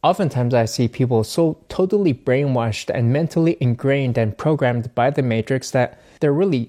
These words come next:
destroying their own lives, destroying the lives of their children by giving them bad advice.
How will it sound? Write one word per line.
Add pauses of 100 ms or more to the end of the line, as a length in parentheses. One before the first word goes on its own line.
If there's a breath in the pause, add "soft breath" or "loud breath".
(160)
destroying
their
own
lives,
destroying
the
lives
of
their
children
by
giving
them
bad
advice.